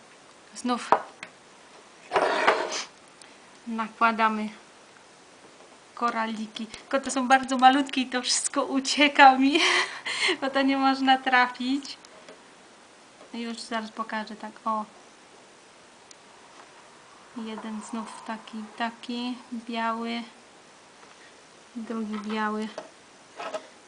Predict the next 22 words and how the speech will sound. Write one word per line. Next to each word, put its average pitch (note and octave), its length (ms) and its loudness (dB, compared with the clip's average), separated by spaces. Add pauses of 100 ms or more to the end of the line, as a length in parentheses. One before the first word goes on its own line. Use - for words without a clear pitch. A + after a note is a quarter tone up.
(440)
A A#3+ 60 -10
tu A#3 200 -8
na, A#3 180 -2
nakładłam A3+ 640 -6
dwa, A3 260 0 (320)
cztery A3 340 -4
białe, G#3 320 -8
ale A#3 120 -6
to A#3 120 -10
nie A3+ 120 -6 (420)
jest G#3+ 180 -14
do A3+ 60 -10
pokazania. A3 460 -6 (460)
I A#3+ 60 -8
ładnie A#3 340 -2
to A3+ 160 -6
zwijamy, A3 600 0 (180)
tylko A#3 180 -10
tak A3 160 -6 (340)
patrzymy, A#3 440 -4
żeby A3+ 200 -4
to A3+ 100 -6